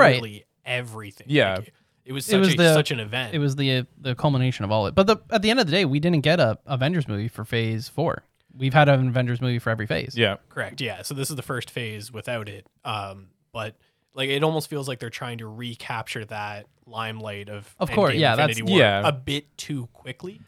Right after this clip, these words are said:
Speaker 1: Like, we'll have to wait to see
Speaker 2: Well,
Speaker 1: how the
Speaker 2: I,
Speaker 1: movies play
Speaker 2: I
Speaker 1: out.
Speaker 2: definitely think that some of the movies are gonna get pushed back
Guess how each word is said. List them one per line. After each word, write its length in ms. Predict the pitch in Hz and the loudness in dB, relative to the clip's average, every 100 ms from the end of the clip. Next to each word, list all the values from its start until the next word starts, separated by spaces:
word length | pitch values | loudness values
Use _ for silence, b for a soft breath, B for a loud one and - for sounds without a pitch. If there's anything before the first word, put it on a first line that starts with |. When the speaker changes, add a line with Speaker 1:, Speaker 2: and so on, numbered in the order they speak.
| - | -8
Speaker 1:
Like, 220 | 127 120 | -6 -4
we'll 180 | 143 151 | 0 2
have 220 | 160 151 | 2 2
to 60 | 143 | -2
wait 180 | 135 | -6
to 80 | 123 | -6
see 160 | - 160 | 0 10
Speaker 2:
Well, 140 | 175 | 12
Speaker 1:
how 60 | 165 | 12
the 60 | |
Speaker 2:
I, 160 | 170 175 165 | 10 8 6
Speaker 1:
movies 260 | 135 117 | 0 0
play 120 | - | 6
Speaker 2:
I 160 | 143 139 | 6 6
Speaker 1:
out. 80 | 123 | 6
Speaker 2:
definitely 360 | 123 127 117 | 4 4 0
think 300 | 113 113 104 | 0 0 0
that 180 | 101 90 | 0 -2
some 180 | - 101 | -2 -4
of 60 | 95 | -4
the 60 | |
movies 260 | 92 90 92 | -6 -6 -6
are 80 | 90 | -6
gonna 160 | 87 | -8
get 160 | 80 78 | -10 -10
pushed 220 | 82 - | -12 -12
back 220 | - 82 | -14 -14